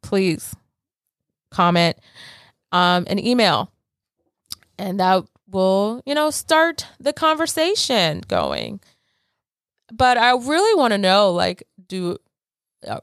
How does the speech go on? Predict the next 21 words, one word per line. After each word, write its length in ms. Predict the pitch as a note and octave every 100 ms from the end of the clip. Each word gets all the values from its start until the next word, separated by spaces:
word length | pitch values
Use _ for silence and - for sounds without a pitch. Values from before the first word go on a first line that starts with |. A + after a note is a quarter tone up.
| -
like, 260 | - - _ -
does 200 | F3 D#3+
anyone 380 | F#3 F#3+ F#3 F#3+
remember 680 | F#3+ G3+ G#3 G3+ G#3 G#3 - - -
<laughs> 20 | - -
if 220 | A#3 G3+
their 200 | G#3 G#3
first 380 | - A3+ A#3 A3+
job 560 | A3 G#3+ G#3+ A3 A#3 G#3+
and 180 | F#3
their 140 | F#3+ G3
first 340 | G#3 G#3 -
corporate 380 | - G3+ G#3+ G#3
job, 360 | G3+ G3 G3 F#3+
and 240 | F#3+ F3 - - - -
how 200 | - A#3+
did 280 | - G#3 F3+
that 280 | E3+ F#3+ -
go? 320 | A#2+ F#2+ G2 E3
Like, 180 | D2+ -
how 500 | - F#3+ G3 G3+ G3